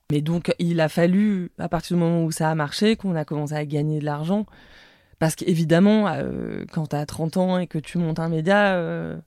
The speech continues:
tu veux gagner de l'argent. Enfin, c'est, ça paraît logique de payer les gens. Donc, euh, pour ça, bah, il faut un cadre. Et donc, le cadre, le seul cadre qui existe, c'est celui d'une société. Donc, de deux mille sept à deux mille onze,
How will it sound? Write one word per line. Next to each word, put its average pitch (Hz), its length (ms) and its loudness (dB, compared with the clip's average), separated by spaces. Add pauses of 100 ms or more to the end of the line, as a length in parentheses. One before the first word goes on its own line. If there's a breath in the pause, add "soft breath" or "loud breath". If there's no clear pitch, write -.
(840 soft breath)
tu - 160 -8
veux 143 180 -4
gagner 147 300 0
de 139 40 -4
l'argent. 185 260 2
Enfin, 165 280 -4
c'est, 156 260 -6
ça 151 140 -8
paraît 151 300 -4
logique 160 320 -4
de 165 100 -4
payer 147 300 -4
les 147 120 -2
gens. 185 200 -2 (360 soft breath)
Donc, 139 280 -12
euh, 143 400 -6 (100)
pour - 200 -16
ça, 170 180 2
bah, 147 240 0
il 143 100 -4
faut 156 200 -6
un 131 100 -4
cadre. 185 420 2
Et 160 80 -4
donc, 151 320 -8
le 151 100 -6
cadre, 147 380 -4
le 147 100 -2
seul 156 220 0
cadre 143 220 -2
qui - 80 -10
existe, 151 300 -6
c'est 156 100 -6
celui 156 240 -4
d'une 143 160 -4
société. 151 580 -6 (460 loud breath)
Donc, 151 180 -2
de 151 80 -2
deux 160 140 -2
mille 175 160 0
sept 190 240 -4
à 156 80 0
deux 156 180 -2
mille 156 320 -2
onze, 214 400 0